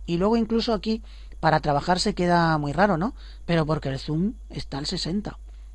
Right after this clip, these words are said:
Vamos a ponerlo al cien por cien. ¿Vale?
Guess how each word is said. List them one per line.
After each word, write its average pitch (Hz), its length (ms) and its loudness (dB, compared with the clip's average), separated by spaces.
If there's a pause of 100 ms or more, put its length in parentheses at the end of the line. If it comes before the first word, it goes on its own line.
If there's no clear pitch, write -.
Vamos 147 280 -4
a 147 60 -2
ponerlo 190 460 -2
al 139 120 -4
cien 139 200 -6
por - 140 -10
cien. 131 240 -10 (800)
¿Vale? 262 320 -2